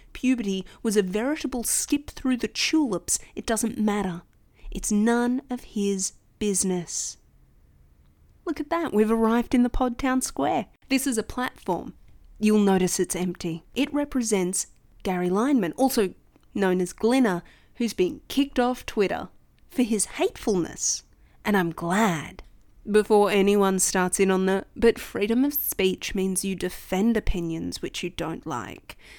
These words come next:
which what you're doing there, and I see why, you're confusing me with Noam Chomsky or George Carlin. An easy mistake to make. We all have brains the size of a planet.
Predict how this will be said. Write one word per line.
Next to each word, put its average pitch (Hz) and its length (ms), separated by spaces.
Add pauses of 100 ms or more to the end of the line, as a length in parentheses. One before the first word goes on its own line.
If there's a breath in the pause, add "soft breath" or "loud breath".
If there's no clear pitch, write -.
(340 loud breath)
which - 320
what - 140
you're 214 80
doing 196 440
there, 180 420 (460)
and 214 120
I 220 80
see 233 280
why, 180 420 (260 loud breath)
you're 214 100
confusing 254 720
me 170 140
with 160 160
Noam 180 240
Chomsky - 680
or - 220 (180)
George 185 360
Carlin. 208 540 (340 loud breath)
An 233 160
easy 233 400
mistake 190 440
to 190 120
make. 170 280
We 196 120
all 202 100
have 202 240
brains 185 440
the 180 100
size 175 340
of - 100
a 170 60
planet. 190 480